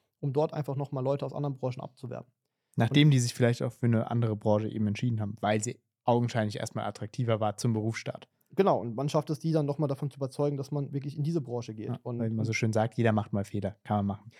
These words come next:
Speaker 2: <laughs> Hauptsache am Ende ist man in der Finanzdienstleistungsbranche.
Speaker 1: Ja. Wirtschaftsinformatiker oder Wirtschaftsingenieure
Speaker 2: Ja.
Speaker 1: zum Beispiel.
Speaker 2: <laughs>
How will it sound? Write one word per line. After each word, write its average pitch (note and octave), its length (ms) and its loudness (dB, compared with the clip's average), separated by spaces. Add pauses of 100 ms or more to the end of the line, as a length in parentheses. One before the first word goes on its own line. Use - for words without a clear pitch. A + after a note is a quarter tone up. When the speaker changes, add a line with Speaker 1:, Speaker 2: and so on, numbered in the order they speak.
(140)
Speaker 2:
<laughs> - 260 -8
Hauptsache B2+ 260 6
am C3+ 100 6
Ende C#3 200 8
ist A#2 100 2
man C3+ 120 8
in C3+ 60 8
der B2 80 4
Finanzdienstleistungsbranche. A2 1000 -2
Speaker 1:
Ja. D#3+ 60 2
Wirtschaftsinformatiker C#3+ 720 -2
oder C3 100 -4
Wirtschaftsingenieure C#3 640 0
Speaker 2:
Ja. D3+ 100 2
Speaker 1:
zum D#3 120 6
Beispiel. D3 380 4
Speaker 2:
<laughs> - 140 -2